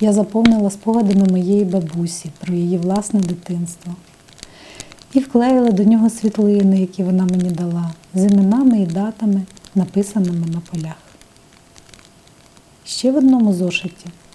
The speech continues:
було багато погано написаних мною наміток статей та оповідань, які я ніколи нікому не показувала і, ймовірно, ніколи й не покажу.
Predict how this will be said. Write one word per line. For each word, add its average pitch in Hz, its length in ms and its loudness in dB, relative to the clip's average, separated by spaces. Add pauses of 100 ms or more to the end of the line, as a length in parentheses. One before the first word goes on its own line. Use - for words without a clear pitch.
(280)
було 220 200 2
багато 220 480 0
погано 220 520 0
написаних 202 720 2
мною 202 300 4
наміток 190 520 0
статей 269 460 -4
та 226 200 -4
оповідань, 175 680 -4 (680)
які 233 260 0
я 269 60 4
ніколи 262 440 2
нікому 233 380 2
не 220 100 4
показувала 233 840 0
і, 220 60 -2
ймовірно, 214 580 2
ніколи 226 440 2
й - 20 0
не 208 120 2
покажу. 175 500 -6